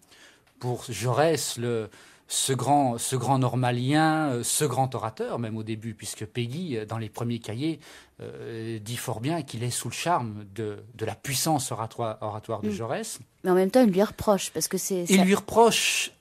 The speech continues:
Speaker 1: dès que, selon lui, Jaurès tombe dans la politique.
Speaker 2: La
Speaker 1: C'est-à-dire,
Speaker 2: rhétorique et
Speaker 1: et, euh, dès qu'il se sert, nous dit Péguy, de son pouvoir oratoire comme d'une autorité de commandement.
Speaker 2: Mm.
Speaker 1: C'est-à-dire qu'il s'en sert pour attirer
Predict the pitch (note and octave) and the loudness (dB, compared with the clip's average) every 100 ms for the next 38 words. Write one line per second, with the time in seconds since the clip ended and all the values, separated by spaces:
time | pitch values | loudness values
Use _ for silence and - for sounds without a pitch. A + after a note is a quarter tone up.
0 | _ _ _ - C3 E3+ G3+ - E3+ - | _ _ _ -12 2 4 6 6 2 2
1 | _ _ _ - - D#3 D3+ D#3 F3+ G#3+ | _ _ _ -2 4 6 6 4 2 0
2 | B2 C3+ C#3+ A3 - - D#3+ C3+ C3 B2 | 0 2 2 0 -2 -2 0 2 0 0
3 | - C3+ C3 C#3 C3 - - - - - | -2 -4 -4 -8 -8 -12 -16 -20 -10 -4
4 | - D#3 - F3+ G3+ A3+ - F3+ E3+ D#3+ | 0 0 0 -2 -2 -4 -8 -8 -2 4
5 | D#3+ D#3 C#3 C3 C3 B2+ B2+ B2 A#2 E3+ | 6 6 4 2 0 -2 -4 -6 0 0
6 | E3+ C3 - B2 F#3 F#3+ C#3 B2+ B2 C3 | 0 -8 -6 -2 0 2 0 -4 -6 -6
7 | A#2 D#3+ D#3 B2 - C3 B2+ C3 A#2+ C#3 | -6 -6 -6 -6 -4 -6 -6 -6 -2 2
8 | C3+ A2 A2 A2 - D3 D#3 - A#2 A2 | 2 0 -2 -4 -2 0 2 0 -6 -4
9 | B2 A#2 A#2+ A#2+ C3+ C3 B2 A#2+ A#2 C3 | -4 -4 -6 -6 -8 -6 -4 -2 -2 -2
10 | B2+ - - F3 D#3+ A2 - - C3+ B2+ | -2 -4 -16 -16 -14 -14 -10 -8 -6 -4
11 | D#3 D#3+ - B2+ D3+ - D3+ D#3+ D3 | -6 -6 -6 -2 -2 -2 -6 -4 -6